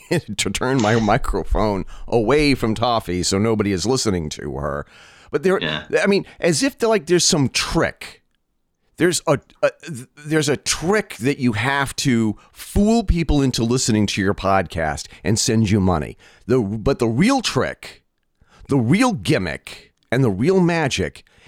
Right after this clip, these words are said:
Speaker 1: is just doing better episodes of your podcast. If you're not obsessed with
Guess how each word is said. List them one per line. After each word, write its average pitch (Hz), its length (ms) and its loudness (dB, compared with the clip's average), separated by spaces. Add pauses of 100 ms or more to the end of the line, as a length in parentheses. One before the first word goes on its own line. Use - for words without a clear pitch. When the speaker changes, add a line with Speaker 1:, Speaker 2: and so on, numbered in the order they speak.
Speaker 1:
is 139 160 0
just 165 320 0
doing 143 240 2
better 110 300 2
episodes 90 500 -2
of 85 120 -2
your 80 100 -4
podcast. 71 640 -8 (240)
If 85 120 -4
you're 127 140 0
not 208 160 2
obsessed 165 520 0
with 160 120 0